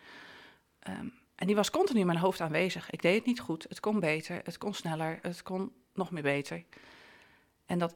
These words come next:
innerlijke kind, die kleine Manja, die was er gewoon niet. Die, ik kende geen emoties. Ik was nooit blij. Ik was ook nooit echt bedroefd geweest.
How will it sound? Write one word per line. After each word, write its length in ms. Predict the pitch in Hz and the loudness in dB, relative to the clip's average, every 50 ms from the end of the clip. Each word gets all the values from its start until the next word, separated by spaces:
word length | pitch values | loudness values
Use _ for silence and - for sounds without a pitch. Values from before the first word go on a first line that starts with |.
| - - | -8 0
innerlijke 420 | - 262 339 370 311 247 - 160 | 2 4 4 6 4 4 2 0
kind, 560 | - - - - 156 165 208 240 - - - - | -8 -4 0 2 2 2 2 0 -2 -8 -10 -10
die 140 | - - 175 | -8 -10 -8
kleine 440 | - - 196 202 226 254 247 190 156 | -4 2 6 6 6 6 6 2 2
Manja, 580 | 156 151 180 214 208 147 135 135 139 147 156 - - | 0 0 0 0 2 2 2 2 0 0 -6 -10 -10
die 180 | - 160 156 | -6 -4 0
was 220 | 147 226 226 - - | 0 0 0 0 -4
er 80 | - | -4
gewoon 320 | - - 151 151 147 147 151 | -4 -2 0 0 0 2 0
niet. 300 | 151 151 - - - - - _ _ _ _ _ _ _ _ _ _ _ _ _ _ _ _ _ _ _ _ _ | -2 -2 -4 -10 -12 -14 -18 _ _ _ _ _ _ _ _ _ _ _ _ _ _ _ _ _ _ _ _ _
Die, 520 | - 180 175 190 190 190 190 - - _ _ - | -10 -4 0 0 0 0 -2 -4 -8 _ _ -10
ik 200 | - 185 - _ - | -10 -10 -10 _ 2
kende 280 | - 247 302 320 269 | 6 6 6 8 6
geen 320 | - - - 185 185 180 - | 4 4 2 2 2 0 0
emoties. 760 | - 151 151 147 151 165 202 247 - - - 170 - - - | -2 -2 -2 2 2 2 2 2 0 -2 -4 -4 -4 -6 -8
Ik 160 | - 180 175 - | -8 -8 -6 2
was 220 | 180 196 196 - | 2 2 2 4
nooit 420 | 196 185 175 160 156 - - - 247 - _ _ _ _ _ _ _ _ | 2 2 4 4 2 0 -6 -14 -16 -20 _ _ _ _ _ _ _ _
blij. 540 | - - 147 123 123 113 - - - - _ _ _ _ | -6 -4 0 0 0 0 -2 -6 -14 -20 _ _ _ _
Ik 140 | - 180 | -14 -6
was 260 | - 185 190 175 - - | 2 2 2 4 4 2
ook 160 | 196 190 - | 0 0 2
nooit 260 | 185 170 156 156 - | 0 0 0 0 -2
echt 240 | - 165 - - - | -4 -6 -6 -6 -10
bedroefd 460 | - - - 160 208 - - - - _ | -8 -6 -4 -6 -6 -8 -10 -14 -16 _
geweest. 640 | - - - 196 185 185 196 240 240 - - - | -14 -6 -4 0 0 0 0 0 -4 -6 -12 -14